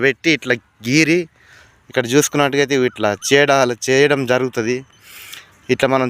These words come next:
చేయంగా చేయంగా మన ఈ రెండేళ్ళు గరం అయిపోయిన తర్వాత వచ్చేసి ఇట్లా పట్టి ఇట్లా లేపితే డైరెక్ట్ లేస్తుంది చీస్ అంతే, ఇంకా వేరే మార్గం ఏం లేదు. ఇక్కడ చూసుకున్నట్టుగైతే మీకు క్లారిటీ కనిపిస్తుంది. ఇక్కడ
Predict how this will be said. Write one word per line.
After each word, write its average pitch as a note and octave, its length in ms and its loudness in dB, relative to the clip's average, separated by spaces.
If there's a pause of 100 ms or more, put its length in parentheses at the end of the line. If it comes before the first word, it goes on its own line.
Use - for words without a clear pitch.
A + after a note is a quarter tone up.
చేయంగా C#3+ 440 2
చేయంగా C#3 360 2 (100)
మన C3 120 0 (160)
ఈ - 20 4 (120)
రెండేళ్ళు D3 460 2 (460)
గరం C#3+ 220 2
అయిపోయిన D3 380 0
తర్వాత C3 340 0 (840)
వచ్చేసి D3 400 0 (140)
ఇట్లా B2+ 260 0
పట్టి B2+ 280 0 (100)
ఇట్లా A#2+ 220 -2
లేపితే C3 340 0 (840)
డైరెక్ట్ D#3 400 0
లేస్తుంది F3 360 0
చీస్ D#3 260 0
అంతే, C3 240 0 (500)
ఇంకా C3 240 0
వేరే D#3+ 220 4 (100)
మార్గం C#3 400 0
ఏం C#3+ 160 0
లేదు. C#3 160 2
ఇక్కడ B2 220 -2
చూసుకున్నట్టుగైతే C3 640 -2
మీకు B2 160 -10
క్లారిటీ C#3 500 2
కనిపిస్తుంది. C3+ 480 -4
ఇక్కడ C3 140 0